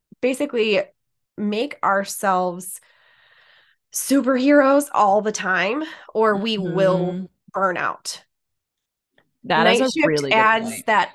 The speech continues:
Speaker 1: extra level of burnout that we can hit it so much faster because we now have to fight <laughs> with our circadian rhythms
Speaker 2: Yeah.
Speaker 1: and real life. So
Speaker 2: Mm-hmm.
Speaker 1: I, I love how you had said earlier that,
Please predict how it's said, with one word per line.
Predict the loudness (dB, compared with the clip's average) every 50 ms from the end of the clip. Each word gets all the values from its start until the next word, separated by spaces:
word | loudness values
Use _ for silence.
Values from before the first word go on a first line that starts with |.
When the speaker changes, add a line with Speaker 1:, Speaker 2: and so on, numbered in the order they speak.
| _ -2
Speaker 1:
extra | -2 -2 -2 -6 -10 -12 -6 -2 0 0 0
level | 2 0 -2 -2 -2 -2 -2 -2 -2 -2 -2 -4 -2 _
of | 2 4 4 4 2 -2 -6 -12 -16 -20 _ _ _ _ _ _ _ _ _ _ _ _ -16
burnout | -14 -4 -2 0 2 2 2 2 2 2 2 2 2 0 -2 -2
that | -2 -2 -2 -2
we | -4 -6 -8
can | -8 -8 -8 -8
hit | -6 -6 -4 0 0
it | 0 0 -2 -6
so | -10 -4 -2 -2 -2
much | -2 -2 -4 -6 -8
faster | -6 -6 -4 -6 -6 -8 -8 -6 -4 -4 -4 -6 -8 -12 _ _
because | -10 -10 -8 -4 0 2 2 2 2 0 -4 -8 -14 -18 _ _ _ _ _ -10
we | -6 -4 -2 -2 0 0 0 -2
now | -2 -2 -2 -2 -2
have | -2 -2 -2 -2 -4
to | -8 -8 -6 -4 -4 -4 -4 -6 -10 _ _ _
fight | _ _ -2 0 0 0 0 -2 -4 -6 -8 -8 -12 -14
<laughs> | -4 0
with | 2 4 4
our | 2 2
circadian | 0 -2 -4 -4 -2 -4 -4 -2 -2 -4 -4 -4
rhythms | -4 -4 -2 -2 -2 -2 -2 -4 -4 -6 -8 -4
Speaker 2:
Yeah. | 0 0 2 2 0 -2 -4 -10 _ _ _ _ _ _ _ _ _
Speaker 1:
and | 0 2 2 2 0 0 -4 -8 -12
real | -12 -8 -4 -2 0 0 0
life. | 0 -2 -4 -4 -6 -10 -16 -20 -20 -20 _ _ _ -20 -20 -18 -8 -4
So | -2 -2 0 2 2 4 4 4 2 0
Speaker 2:
Mm-hmm. | -2 -6 -14 _ _ _ _ _
Speaker 1:
I, | 0 2 2 2 2 0
I | -2 -2
love | 0 0 -2 0
how | 0 -4 -4 -4
you | -6 -8 -8
had | -8 -8 -6 -2
said | -2 -2 -2
earlier | -2 -4 -4 -2 -4 -2 -2 -2 -2 -2 -2 -2 -2
that, | -2 0 0 -2 -2 -6